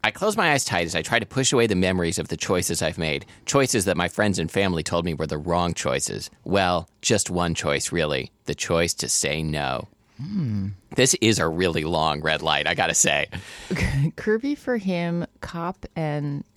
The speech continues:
Speaker 2: librarian.
Speaker 1: Uh-huh. What are you doing?
Speaker 2: Looking at the cover.
Speaker 1: <laughs> Oh, okay. The, the cover, like, the guy is kinda oily, I
Speaker 2: Ew.
Speaker 1: feel like.
Speaker 2: He is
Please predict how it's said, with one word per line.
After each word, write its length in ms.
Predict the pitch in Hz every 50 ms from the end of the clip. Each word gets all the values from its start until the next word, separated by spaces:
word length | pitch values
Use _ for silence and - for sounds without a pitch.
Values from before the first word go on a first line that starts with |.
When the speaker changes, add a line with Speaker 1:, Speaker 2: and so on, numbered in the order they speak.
| _ -
Speaker 2:
librarian. 680 | 160 156 151 - 165 170 180 196 208 226 254 277 254 -
Speaker 1:
Uh-huh. 340 | 110 104 104 98 113 143 160 -
What 120 | - 110 110
are 40 |
you 60 | 104 98
doing? 280 | 107 104 87 82 92 87 - - -
Speaker 2:
Looking 180 | 202 - 214
at 80 | 202 190
the 60 | -
cover. 380 | - - 147 135 139 147 175 180
Speaker 1:
<laughs> 40 | 170
Oh, 140 | 131 101
okay. 260 | 95 101 - 78 69 - _ _ _ _ _ - - -
The, 240 | - 127 156 147 147 120
the 120 | 151 151
cover, 600 | - - - - - 240 285 381 381 392 349 - - -
like, 200 | 131 151 151 -
the 80 | 156 143
guy 320 | 107 - 139 160 180 185
is 160 | 185 156 -
kinda 680 | - - 123 123 127 120 117 107 95 92 87 80 87 98 _ _ _ _ _ _ _ _ _ _ _ _ _ _ _ _ -
oily, 760 | 107 107 104 104 104 98 92 90 87 80 78 76 - - 311
I 100 | 302 -
Speaker 2:
Ew. 120 | 165 143 123
Speaker 1:
feel 160 | 92 80 80
like. 300 | 80 76 76 73 - -
Speaker 2:
He 200 | - 202 202 -
is 400 | - - 214 254 302 302 -